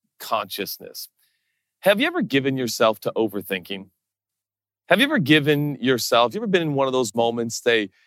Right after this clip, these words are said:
in, in our culture in America, you know, we call it kinda being in your head, uh, overthinking, overanalyze, becoming preoccupied with maybe a monumental si-, decision that lies ahead of you.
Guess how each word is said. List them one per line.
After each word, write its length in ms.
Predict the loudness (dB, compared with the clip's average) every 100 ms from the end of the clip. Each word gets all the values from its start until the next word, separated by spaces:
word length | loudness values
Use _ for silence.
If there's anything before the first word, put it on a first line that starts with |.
| _
in, 260 | 0 0 0
in 180 | -2
our 160 | 0 0
culture 640 | 2 2 2 0 0 0
in 140 | -2 -2
America, 600 | 2 4 4 4 4 4
you 120 | 2
know, 100 | 2
we 160 | 2
call 300 | 0 2 2
it 100 | 2
kinda 300 | 0 -2 -2 -6 _ -4
being 320 | 0 2 2
in 180 | 0 0
your 140 | -2
head, 560 | 0 0 0 0 -4 -10 _ _ _ _ -14
uh, 100 | -4 0
overthinking, 840 | 0 0 0 2 2 -2 -4 -6 _ _ _ _ _ _ 0
overanalyze, 1300 | 2 2 0 0 2 2 4 4 4 4 0 -6 -14 _ _ _ _ -6
becoming 440 | -2 0 0 0
preoccupied 1000 | -2 0 4 4 2 -2 -4 2 4 4
with 160 | 2 0
maybe 360 | 2 2 2 4
a 200 | 2 0 _
monumental 840 | -2 2 2 4 2 2 0 -2
si-, 240 | -2 -2 -2
decision 500 | -2 -2 0 0 0
that 140 | -2 0
lies 280 | 2 2 0
ahead 240 | 2 2
of 140 | 0
you. 220 | -4 -6